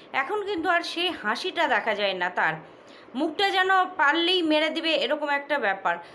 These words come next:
আগে দেখো কত হাসি মজা করতো, ক্যামেরা on করলেই যে একটা, আহ, বোঝা যেত যে মা বাবা একটু হাসি ঠাট্টা করছে বা এই। এখন কিন্তু সেটা না। বাবাতে মোবাইল দেখছিল বসে বসে,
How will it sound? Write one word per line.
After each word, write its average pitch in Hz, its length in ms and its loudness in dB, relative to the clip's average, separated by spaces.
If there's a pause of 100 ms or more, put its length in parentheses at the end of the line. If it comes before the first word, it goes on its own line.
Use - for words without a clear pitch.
(180)
আগে 330 260 0
দেখো 349 260 0
কত 320 200 0
হাসি 302 460 -2
মজা 302 300 0
করতো, 285 420 -2
ক্যামেরা 269 540 2
on 269 80 -8
করলেই 277 380 -2
যে 247 100 -4
একটা, 269 340 2
আহ, 220 1600 0
বোঝা 349 300 0
যেত 349 280 2
যে 277 180 0
মা 269 240 4
বাবা 285 320 4
একটু 294 260 -4
হাসি 262 560 -2 (960)
ঠাট্টা 285 300 0
করছে 285 340 0
বা 269 120 2
এই। 262 180 0 (340)
এখন 320 260 0
কিন্তু 349 240 -6
সেটা 269 340 0
না। 226 140 0 (100)
বাবাতে 302 400 0
মোবাইল 285 400 0
দেখছিল 294 420 -2
বসে 269 260 -4
বসে, 277 360 -4